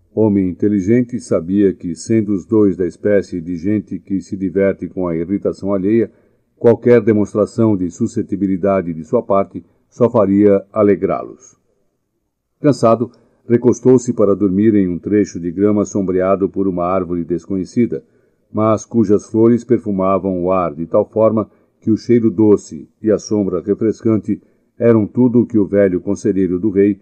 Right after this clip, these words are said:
queria para descansar dos movimentados acontecimentos e da difícil companhia. Um a um, os outros nobres foram seguindo-lhe o exemplo, sendo Alonso o último a se dar o direito ao sono,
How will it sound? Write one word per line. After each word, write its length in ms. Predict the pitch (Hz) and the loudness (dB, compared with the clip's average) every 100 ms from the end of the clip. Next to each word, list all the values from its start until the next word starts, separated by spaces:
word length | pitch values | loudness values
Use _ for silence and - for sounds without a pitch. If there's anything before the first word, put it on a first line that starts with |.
| _ _ - | _ _ -2
queria 480 | 123 95 95 104 | 0 2 4 4
para 280 | 101 104 90 | 2 0 0
descansar 640 | 87 98 120 107 - 101 92 | -2 -2 -2 -2 0 0 2
dos 200 | 98 85 | -2 -2
movimentados 800 | 98 95 92 78 101 98 92 85 | -4 -2 -4 -2 0 0 -2 -6
acontecimentos 960 | 87 95 101 95 107 101 104 110 - _ _ _ | -8 -6 -6 -6 -2 -2 -2 -4 -6 _ _ _
e 200 | 110 110 | -2 -2
da 120 | 104 107 | 2 0
difícil 580 | 95 90 113 107 98 | -2 -2 -2 0 -4
companhia. 640 | 85 98 87 87 71 62 - _ _ _ _ _ _ _ _ _ - | -4 -4 -2 -4 -4 -10 -14 _ _ _ _ _ _ _ _ _ 0
Um 220 | 139 143 | 4 6
a 40 | 113 | 6
um, 260 | 113 151 - - | 4 2 -4 -4
os 220 | 123 92 | -2 2
outros 380 | 110 104 110 101 | 2 4 2 2
nobres 420 | 110 113 123 117 | 4 4 4 0
foram 280 | 110 104 95 | 2 4 2
seguindo-lhe 640 | 95 90 101 101 101 95 | -2 0 0 2 2 2
o 120 | 92 92 | 2 2
exemplo, 500 | 85 104 78 - 73 | 2 0 -2 -8 -12
sendo 340 | - 104 98 | -4 -2 2
Alonso 440 | 107 110 117 113 | 4 4 2 2
o 40 | 101 | 2
último 440 | 95 110 113 95 | 2 0 0 -2
a 60 | 90 | -2
se 120 | 101 | -4
dar 220 | 90 95 | -2 0
o 80 | 90 | 0
direito 400 | 87 87 92 90 | -2 -2 -2 -2
ao 80 | 87 | -6
sono, 440 | - 117 82 65 | -2 -2 -2 -8